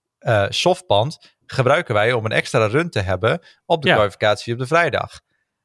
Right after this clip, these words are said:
Speaker 1: Dan
Speaker 2: er zijn gewoon meer punten
Speaker 1: da-,
Speaker 2: te verdienen, dus
Speaker 1: ja,
Speaker 2: dat is heel
Speaker 1: dus dan
Speaker 2: logisch.
Speaker 1: moet je toch, dan moet je toch ook als, als, als foms, eh, doorhebben van wat we hier nu proberen door te drukken met ons extra, met onze extra dag, eh, entertainment. Teams nemen het niet eens serieus.
Speaker 2: Nee.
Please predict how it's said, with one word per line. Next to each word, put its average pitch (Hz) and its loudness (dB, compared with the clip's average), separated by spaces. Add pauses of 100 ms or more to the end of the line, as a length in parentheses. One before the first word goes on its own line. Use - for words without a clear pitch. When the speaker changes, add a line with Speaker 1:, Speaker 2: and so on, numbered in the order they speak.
(240)
Speaker 1:
Dan 147 2
Speaker 2:
er 202 2
zijn 117 0
gewoon 131 4
meer 131 4
punten 190 2
Speaker 1:
da-, - -12
Speaker 2:
te 107 -6
verdienen, 92 -4
dus 120 0
Speaker 1:
ja, 247 4
Speaker 2:
dat 160 2
is 156 -8
heel 151 4
Speaker 1:
dus 170 8
dan 156 8
Speaker 2:
logisch. 175 6
Speaker 1:
moet 101 0
je 214 4
toch, 127 2
dan 190 -2
moet 233 -4
je 208 -2
toch 208 0
ook 190 0
als, 165 0
als, 165 -2
als - -6 (120)
foms, 202 -4
eh, 127 0 (340)
doorhebben 139 2
van 123 4 (500)
wat 143 0
we 160 -2
hier 151 -2
nu 139 0
proberen 127 2
door 160 2
te 127 -4
drukken 123 0
met 110 -2
ons 101 -2
extra, 107 0
met 110 -2
onze 110 -4
extra 110 -2
dag, 104 -2 (140)
eh, 107 -2
entertainment. 120 0 (840)
Teams 277 -4
nemen 120 2
het 104 -2
niet 104 -6
eens 92 -2
serieus. 90 -6
Speaker 2:
Nee. 160 -6